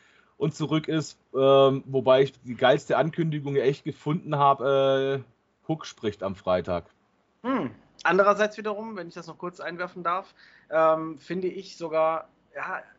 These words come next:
Speaker 2: eigentlich Ratings, aus Ratinggründen kann ich mir das nicht vorstellen, weil, und damit kommen wir dann vielleicht auch fast direkt zum, so ein bisschen zum nächsten Thema, wenn jetzt nächste Woche wirklich Kenny Omega zurückkehrt,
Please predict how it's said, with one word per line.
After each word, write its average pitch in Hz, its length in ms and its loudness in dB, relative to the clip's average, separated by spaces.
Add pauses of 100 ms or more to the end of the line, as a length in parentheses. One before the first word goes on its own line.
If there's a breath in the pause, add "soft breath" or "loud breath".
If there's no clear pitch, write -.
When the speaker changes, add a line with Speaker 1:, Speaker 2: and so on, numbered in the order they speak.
Speaker 2:
eigentlich 196 440 -8
Ratings, 220 520 -2
aus 147 180 -8
Ratinggründen 202 520 0
kann 190 160 -6
ich 202 100 -6
mir 202 60 -6
das 180 180 -4
nicht 208 160 -6
vorstellen, 127 520 -6
weil, 135 380 -2 (1080)
und 165 180 -6
damit 180 220 4
kommen 196 160 -2
wir 196 80 4
dann 170 140 -4
vielleicht 180 280 -4
auch 170 100 -8
fast 202 320 -2
direkt 190 240 -10
zum, 165 360 -10 (100)
so 151 80 -14
ein 156 80 -10
bisschen 202 240 -6
zum 170 120 -6
nächsten 208 340 -2
Thema, 226 480 0 (360 soft breath)
wenn 180 300 2
jetzt 185 240 2
nächste 247 320 -2
Woche 160 540 -4
wirklich 185 340 0
Kenny 196 240 2
Omega 185 460 0
zurückkehrt, 127 640 -14